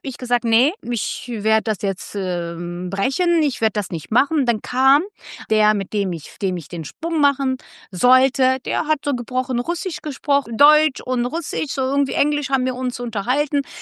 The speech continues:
Und dann hat er mich eine Sache gefragt.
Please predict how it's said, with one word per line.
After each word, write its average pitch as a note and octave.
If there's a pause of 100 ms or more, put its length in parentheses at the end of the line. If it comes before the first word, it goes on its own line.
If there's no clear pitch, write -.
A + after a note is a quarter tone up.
(240)
Und C#4
dann C#4
hat C#4+
er C#4+
mich C4+
eine D4
Sache B3+
gefragt. -